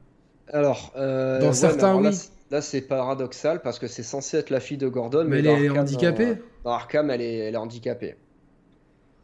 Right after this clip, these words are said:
Speaker 2: Donc, euh, bizarrement.
Speaker 1: C'est vrai que c'est bizarre, ça.
Speaker 2: Et
Speaker 1: Donc,
Speaker 2: la,
Speaker 1: euh, c'est
Speaker 2: en
Speaker 1: peut-être
Speaker 2: fait,
Speaker 1: une autre, euh,
Speaker 2: Robin, euh, et Nightwing.
Speaker 1: Ouais.
Speaker 2: Nightwing, c'est le fils, c'est Damian Wayne, c'est ça ?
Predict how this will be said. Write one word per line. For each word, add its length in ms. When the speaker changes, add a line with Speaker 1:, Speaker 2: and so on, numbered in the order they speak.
Speaker 2:
Donc, 220
euh, 200
bizarrement. 560
Speaker 1:
C'est 240
vrai 100
que 60
c'est 100
bizarre, 360
ça. 220
Speaker 2:
Et 160
Speaker 1:
Donc, 120
Speaker 2:
la, 40
Speaker 1:
euh, 140
c'est 180
Speaker 2:
en 80
Speaker 1:
peut-être 240
Speaker 2:
fait, 200
Speaker 1:
une 60
autre, 240
euh, 260
Speaker 2:
Robin, 680
euh, 600
et 80
Nightwing. 760
Speaker 1:
Ouais. 100
Speaker 2:
Nightwing, 420
c'est 140
le 100
fils, 320
c'est 140
Damian 360
Wayne, 400
c'est 140
ça ? 300